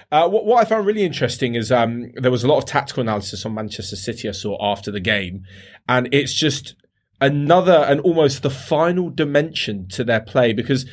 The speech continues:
not many teams would be stupid enough to go high press against Manchester City. Um, but I think when you're suckered into it,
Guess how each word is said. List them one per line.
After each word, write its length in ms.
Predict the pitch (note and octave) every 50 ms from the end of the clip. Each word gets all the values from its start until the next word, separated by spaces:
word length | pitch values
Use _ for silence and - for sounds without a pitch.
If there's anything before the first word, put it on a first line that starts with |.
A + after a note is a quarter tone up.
| - - - _ -
not 180 | A3+ C4+ A#3+
many 160 | A#3 A3+ G3+ F#3
teams 300 | - - F#3+ F3 C#3+ C#3+
would 80 | D3
be 80 | C#3 C3+
stupid 420 | C3 - - C#3+ C3 C3+ C3 A2
enough 240 | A#2 A2+ G#2+ - -
to 80 | - A2+
go 180 | G#2 A2 G#2
high 260 | G2+ - - A2 G#2+
press 300 | F#2+ - - A2 G2 -
against 280 | - G2+ F#2+ F2+ F#2 F#2
Manchester 440 | F#2 F#2 F2+ F#2 - F2 - - F#2
City. 520 | F2+ - G2 F#2 F#2 - - - - _ _ _ _ _ _ _ _ _ _ -
Um, 420 | G2+ G2+ G2+ G2+ G2+ G2+ G2+ G2 F#2+ - - _ _ _ _ _ _ _ -
but 60 | B2+
I 60 | C3+
think 240 | C3+ C3 D#3+ E3+ F3
when 120 | E3+ D#3 D#3+
you're 100 | D#3 C#3
suckered 640 | C3+ - - - - F#3 E3 - - D#3+ C3 C3+ C3
into 540 | C3+ D3 D3 D3 D3+ C#3+ - - A2+ G#2 G2+
it, 260 | F#2+ G2 - -